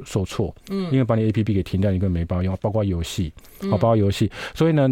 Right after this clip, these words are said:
Speaker 1: 腾讯就开始哈，退出所谓的大股东。
Speaker 2: 嗯。
Speaker 1: 哦，大股东这方面哈，让自己说摆脱是中资的一个色彩。
Speaker 2: 嗯。
Speaker 1: 哦，包括台湾也挡，我刚刚提到的嘛，挡他第三方支付嘛，怀疑他是中资的色彩。
Speaker 2: 嗯。
Speaker 1: 哦，所以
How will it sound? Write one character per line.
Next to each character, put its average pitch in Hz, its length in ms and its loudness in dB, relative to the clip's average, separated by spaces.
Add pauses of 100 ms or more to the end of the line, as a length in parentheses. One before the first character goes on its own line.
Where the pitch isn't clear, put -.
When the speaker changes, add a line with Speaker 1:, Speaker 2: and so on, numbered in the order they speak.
Speaker 1:
腾 113 180 0
讯 123 220 0
就 120 80 2
开 120 160 0
始 90 240 -2
哈， 80 160 0
退 110 160 0
出 98 260 0
所 90 140 -2
谓 95 100 0
的 85 280 -4
大 95 160 -4
股 82 140 -6
东。 82 220 -8 (180)
Speaker 2:
嗯。 190 260 -4
Speaker 1:
哦， 98 100 0
大 104 160 0
股 92 100 -2
东 101 160 -2
这 101 80 0
方 92 200 -2
面 92 200 0
哈， 85 160 -2 (240)
让 139 160 2
自 131 80 0
己 117 80 4
说 113 220 0 (160)
摆 95 200 0
脱 113 280 0
是 113 180 0
中 98 280 0
资 95 240 0
的 85 160 0
一 87 40 -2
个 87 120 -4
色 - 260 -4
彩。 - 180 -8 (300)
Speaker 2:
嗯。 190 140 -4
Speaker 1:
哦， 95 160 0
包 135 80 2
括 135 80 4
台 113 160 2
湾 120 100 4
也 110 80 2
挡， 90 240 -2
我 95 60 0
刚 117 100 2
刚 117 80 4
提 107 100 2
到 107 140 4
的 92 80 2
嘛， 85 80 0 (220)
挡 95 120 0
他 104 140 2
第 113 160 2
三 107 180 0
方 98 140 2
支 98 180 -2
付 101 140 -2
嘛， 87 160 0
怀 92 160 0
疑 101 60 2
他 98 120 2
是 95 120 0
中 90 240 -2
资 92 160 -6
的 76 80 -4
色 - 220 -6
彩。 - 200 -12 (100)
Speaker 2:
嗯。 190 280 -4
Speaker 1:
哦， 87 160 0
所 117 120 0
以 120 140 2